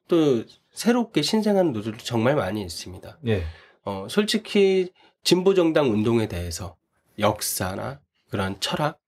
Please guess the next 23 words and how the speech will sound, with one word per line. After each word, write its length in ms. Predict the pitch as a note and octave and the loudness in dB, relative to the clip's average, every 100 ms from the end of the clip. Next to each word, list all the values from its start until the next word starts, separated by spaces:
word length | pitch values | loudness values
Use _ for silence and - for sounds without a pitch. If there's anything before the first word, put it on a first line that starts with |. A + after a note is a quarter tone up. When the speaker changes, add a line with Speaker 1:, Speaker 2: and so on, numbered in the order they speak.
| _ _ _ _ | _ _ _ _
Speaker 1:
몸 240 | - C3 D3 | 0 2 4
담았던 580 | A#2+ G2+ G2+ G2+ G2+ - | 0 -2 -2 -6 -6 -4
경험의 500 | A2 A2 A2+ G2 F#2+ | 0 2 2 0 2
유무 320 | A2+ G#2+ G#2 | 2 2 -4
차이 420 | - - C#3 A2 C#3 _ _ _ - _ _ _ | -8 -8 -6 -6 -10 _ _ _ -20 _ _ _
다 240 | - B2 A#2+ | -2 0 2
많이 260 | G2 G2 | 0 -4
다르죠. 560 | G2 - G#2 G2 - F2 - _ - | -8 -8 -8 -8 -10 -16 -18 _ -10
어, 300 | A2+ G2+ G#2 | -10 -10 -6
또 140 | - F3 | 2 4
우리가 420 | C#3+ E3 D#3+ D3+ - _ - - - - | 4 4 2 0 -6 _ -20 -20 -20 -2
왜 240 | B2+ E3 | 2 2
진보정당이어야 880 | - C#3+ C#3 C3+ A2+ A2+ G#2 G2 G2 | 2 0 2 2 2 0 -2 -4 -8
하는지, 560 | G#2+ B2+ G2 - C#3+ D3 _ - | -6 -6 -6 -8 -10 -12 _ -6
그 220 | - F3+ | -2 -2
진보정당은 760 | - E3+ D#3+ D#3 C#3 C3 C#3 C3+ | 2 2 2 2 2 2 0 -2
어떤 460 | A2 - - G#3 | -4 -2 0 0
정당이어야 600 | F3+ A2 G#2+ A2+ A2 G2 | 0 -2 0 0 -2 -4
하는지, 680 | G2 B2+ C3+ G2 - - F#2+ _ _ _ _ _ _ - | -6 -6 -6 -8 -14 -16 -16 _ _ _ _ _ _ -2
저는 200 | E3+ F3 | 2 4
이런 260 | B2+ D3+ D3+ | 2 2 2
것에 240 | C#3 C3+ | 0 -2
대해서 460 | A2+ G2+ G2+ E3 | -2 -4 -2 -2